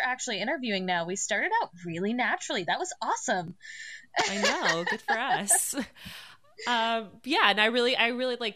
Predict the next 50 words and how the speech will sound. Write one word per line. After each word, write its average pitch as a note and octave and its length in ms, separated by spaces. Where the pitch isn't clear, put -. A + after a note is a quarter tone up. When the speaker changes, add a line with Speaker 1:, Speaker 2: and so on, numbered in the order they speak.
Speaker 2:
once B3 240
we D#4 80
started C4+ 260
talking A#3+ 340
in A3+ 60
the G3+ 80
very G3 200
beginning, G#3+ 400
I F3 60
was E3+ 140
like, F#3 220
"Oh, G#3+ 220
this G3+ 160
is A#3+ 100
all F#3+ 240
interesting. D#3 640
Like, D#3 180
I E3 100
want D3+ 580
people F#3 260
to F3+ 120
be D#3+ 140
able D3 160
to D3 80
hear A3 320
this, C#3 340
and D#3+ 80
I D#3 60
don't D#3+ 120
wanna D#3 140
have D#3+ 160
to, D#3 80
like, C#3+ 140
stop, D#3 580
reset, D#3+ 640
and, E3 120
like, C#3 160
kind D3 200
of C#3 120
put E3 160
us D3 120
in D#3+ 100
a C#3+ 40
place D3+ 300
that C#3 140
didn't D3 240
feel C#3+ 300
as C3+ 120
natural." C3+ 360
So C#3 380